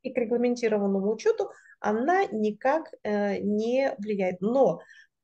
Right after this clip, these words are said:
она требует заполнения документа, и, соответственно, э, мы уже ранее, э, встречались, когда проговаривали об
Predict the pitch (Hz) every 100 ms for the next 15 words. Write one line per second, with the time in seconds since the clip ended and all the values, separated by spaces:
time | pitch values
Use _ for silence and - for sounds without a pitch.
0 | _ _ 196 214 220 175 185 180 175 254
1 | 381 - 202 233 240 240 226 190 180 165
2 | 170 170 175 170 170 185 339 - 240 247
3 | 247 220 180 170 220 294 - 220 208 185
4 | 175 208 220 202 208 180 - 185 170 175
5 | 175 - - - - _ - 196 190 196
6 | 170 175 - 226 220 180 208 202 269 277
7 | 339 339 247 226 220 208 190 180 170 190
8 | 226